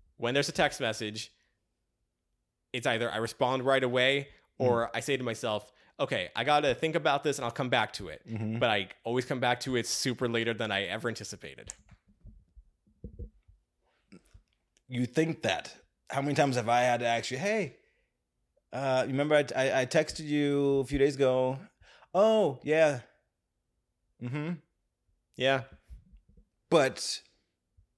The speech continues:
Speaker 2: we won't get into that. No, and moving on. <laughs> Uh, when you, so no, next one is when you leave a shop without buying something and you have to convince yourself that you are innocent.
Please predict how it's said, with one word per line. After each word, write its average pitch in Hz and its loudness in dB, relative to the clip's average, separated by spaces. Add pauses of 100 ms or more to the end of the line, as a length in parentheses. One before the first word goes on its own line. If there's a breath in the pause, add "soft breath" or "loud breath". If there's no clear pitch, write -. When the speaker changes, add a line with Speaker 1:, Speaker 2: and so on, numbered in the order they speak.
(240)
Speaker 2:
we 110 -8
won't 95 -8
get 92 -8
into 92 -6
that. - -10 (1500 soft breath)
No, - 4
and 175 4
moving 277 6
on. 139 6
<laughs> 135 4 (2250 loud breath)
Uh, 131 6
when 151 6
you, 170 4 (200)
so 143 0
no, 139 0
next 139 0
one 135 4
is 110 -2
when 147 2
you 160 4
leave 147 4
a 127 0
shop 123 2
without 120 0
buying 117 2
something 143 0
and 120 -2
you 120 2
have 117 0
to - -6
convince 110 -6
yourself 110 -4
that 101 -6
you 104 -6
are 101 -6
innocent. 98 -10